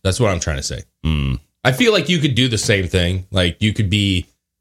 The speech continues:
Speaker 1: really, like, racy with your clothes and, like, over the top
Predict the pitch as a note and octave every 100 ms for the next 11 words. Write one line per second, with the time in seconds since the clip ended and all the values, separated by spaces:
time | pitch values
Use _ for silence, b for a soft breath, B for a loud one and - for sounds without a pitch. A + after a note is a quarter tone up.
0 | - F#2+ A2+ C3 C3 B2+ A2+ G2+ E2+ F#2
1 | G#2 - G#2+ G#2 G2 F#2+ - G2+ F#2+ G2
2 | F#2 F#2+ F2+ F2 F2 G2+ G2+ F#2+ - F#2
3 | F2+ F#2+ -